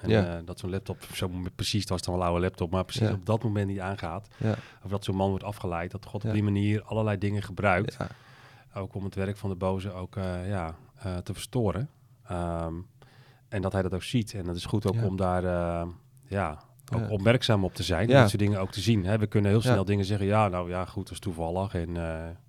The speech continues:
Speaker 2: Ja.
Speaker 1: maar dingen zijn niet toevallig.
Speaker 2: Nee.
Speaker 1: Het is alleen wel belangrijk om dingen ook te zien.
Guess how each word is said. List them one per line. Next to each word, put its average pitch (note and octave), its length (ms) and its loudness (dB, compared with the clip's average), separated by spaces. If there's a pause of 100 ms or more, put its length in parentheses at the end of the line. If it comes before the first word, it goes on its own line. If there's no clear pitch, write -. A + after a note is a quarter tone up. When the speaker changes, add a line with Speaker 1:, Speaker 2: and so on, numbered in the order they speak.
(140)
Speaker 2:
Ja. A#2+ 100 -6
Speaker 1:
maar G#2+ 180 2
dingen F#2 180 -2
zijn F#2+ 120 0
niet G2 100 -2
toevallig. F2 580 -6
Speaker 2:
Nee. G#2+ 120 -2
Speaker 1:
Het G2+ 100 2
is - 80 -6
alleen F2+ 300 -2
wel F2+ 120 0
belangrijk F#2+ 400 0
om F#2 120 -6
dingen F#2 200 -4
ook F2+ 120 -8
te F#2+ 100 -8
zien. G2+ 340 0